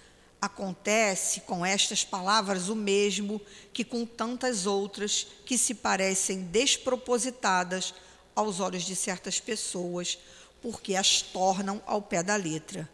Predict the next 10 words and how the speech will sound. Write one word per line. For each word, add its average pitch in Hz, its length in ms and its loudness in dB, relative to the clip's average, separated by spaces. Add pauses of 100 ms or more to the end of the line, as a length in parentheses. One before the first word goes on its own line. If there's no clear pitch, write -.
(380)
E 185 160 0
é 165 60 0
por 196 260 -2
isso 202 340 -4
que 180 200 -4
elas 196 300 2
conduzem 190 880 -4
à 185 100 0
incredulidade. 185 1120 -6 (440)
Porém, 185 560 2